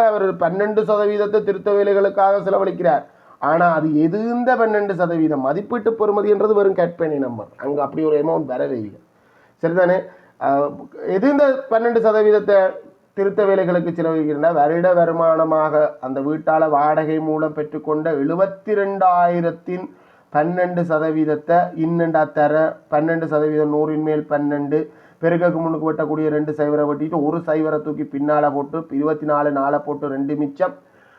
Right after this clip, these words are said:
எண்பத்தி நாலும் ரெண்டும் எண்பத்தி ஆறு. So, எட்டாயிரத்தி அறுநூற்றி நாற்பது ரூபா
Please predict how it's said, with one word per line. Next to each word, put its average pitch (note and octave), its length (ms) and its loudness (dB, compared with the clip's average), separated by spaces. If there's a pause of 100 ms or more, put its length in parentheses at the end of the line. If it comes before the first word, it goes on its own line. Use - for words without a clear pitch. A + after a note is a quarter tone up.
(140)
எண்பத்தி A3 580 0
நாலும் F#3+ 480 2
ரெண்டும் F3 360 0
எண்பத்தி D#3+ 500 -2
ஆறு. A2+ 320 -2 (120)
So, C3+ 360 -2
எட்டாயிரத்தி F#3+ 1040 -2 (240)
அறுநூற்றி F#3+ 580 0
நாற்பது D#3+ 500 2
ரூபா D3 360 0